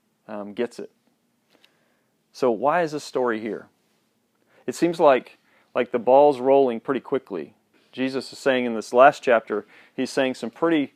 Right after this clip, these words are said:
pretty big things, making some pretty big claims. He's already predicted his death three times.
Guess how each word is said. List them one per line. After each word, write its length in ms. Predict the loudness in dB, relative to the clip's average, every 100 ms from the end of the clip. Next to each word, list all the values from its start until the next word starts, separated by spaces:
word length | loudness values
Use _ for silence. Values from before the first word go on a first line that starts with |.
| _ _ _ -2
pretty 180 | -2
big 320 | 2 4 4 2
things, 400 | -4 -2 -4 -4
making 320 | -4 -4 -8
some 140 | -8
pretty 200 | -6 -4
big 300 | 0 2 0
claims. 360 | -2 -4 -4 -6
He's 140 | 0
already 160 | 0 2
predicted 420 | 0 -2 -4 -6
his 140 | -6
death 240 | 0 0 0
three 160 | -6
times. 480 | -4 -2 -2 -4 -10